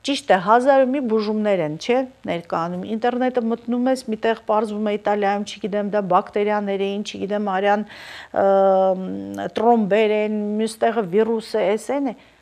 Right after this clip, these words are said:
Ժողովուրդ, եթե դուք ձեր բանակը շնորհքով ամուր պահեք, ոչ վիրուսը հեշտությամբ կարող է ձեզ վնասել, ոչ բակտերիան, ոչ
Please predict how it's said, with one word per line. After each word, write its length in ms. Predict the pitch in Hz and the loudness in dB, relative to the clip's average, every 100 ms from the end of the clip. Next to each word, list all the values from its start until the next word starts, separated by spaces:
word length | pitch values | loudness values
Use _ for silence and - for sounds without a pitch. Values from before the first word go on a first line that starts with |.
| _ 208 | _ -4
Ժողովուրդ, 500 | 220 220 202 185 - | 0 2 0 -2 -4
եթե 260 | 226 247 202 | -2 0 -2
դուք 360 | 190 254 196 - - | 0 0 0 -4 -8
ձեր 440 | 185 208 170 - - | -2 0 0 -4 -16
բանակը 680 | 147 170 190 190 196 196 - 131 - - | -8 -4 -2 2 0 0 -8 -16 -18 -10
շնորհքով 840 | - 208 147 208 - - 180 131 _ - | -6 -4 -4 -6 -6 0 0 0 _ -2
ամուր 440 | 185 202 196 160 - | 0 0 -2 -8 -10
պահեք, 680 | 143 160 170 302 294 - - - - - - - | -2 -2 2 0 0 -6 -20 -20 -20 -20 -18 0
ոչ 140 | 220 247 - | 2 2 0
վիրուսը 480 | 208 220 277 - 220 | -2 -2 -4 -4 -6
հեշտությամբ 640 | 196 190 - 185 196 180 - | -4 -6 -6 -6 -4 -6 -2
կարող 360 | 165 165 151 | -2 -2 -4
է 40 | 160 | -4
ձեզ 220 | 160 156 151 | -4 -4 -6
վնասել, 540 | 160 156 156 156 156 | -6 -6 -6 -6 0
ոչ 140 | 220 226 | 0 0
բակտերիան, 760 | - 165 - - 160 233 233 156 - - - _ | 0 -2 -2 -4 -2 0 -2 -4 -14 -20 -20 _
ոչ 220 | 185 247 | 0 0